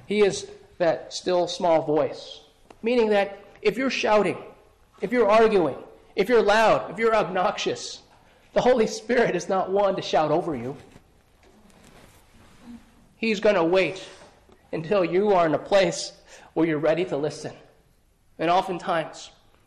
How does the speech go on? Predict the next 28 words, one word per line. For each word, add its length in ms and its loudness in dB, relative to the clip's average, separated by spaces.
that 180 0
will 140 2
be 480 -6
when 160 -4
you 200 2
and 100 2
I 140 4
are 120 2
exhausted 600 -2
and 120 -6
we're 80 -4
weak. 340 -10
And 140 -4
we're 100 2
saying, 540 -2
"My 140 -2
energy 400 -2
is 140 -4
all 160 4
spent. 420 -6
Now 200 -4
what?" 280 -10
And 180 -2
the 80 0
Holy 220 2
Spirit 360 -4
is 140 -8
there. 480 0